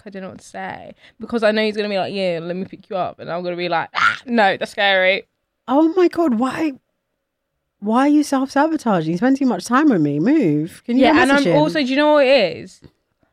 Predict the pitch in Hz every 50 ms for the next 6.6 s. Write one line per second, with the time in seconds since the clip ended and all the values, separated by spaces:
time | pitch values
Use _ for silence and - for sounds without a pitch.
0 | _ - 220 220 - - 240 226 - _ - - 247 247 240 311 294 294 262 -
1 | 277 269 262 240 220 208 - 247 240 - 214 - 214 202 190 190 - - 190 180
2 | 175 165 - - 190 185 - - 180 170 170 165 160 156 156 147 - - _ _
3 | - 226 233 233 226 226 220 208 196 196 185 - - - 202 202 185 - - 180
4 | 196 196 185 - - _ _ _ - 185 185 196 190 175 - - - 202 190 -
5 | - 220 190 185 - 214 202 - 226 208 - - 202 196 185 - - 190 190 185
6 | - - 214 190 196 214 277 359 - _ _ _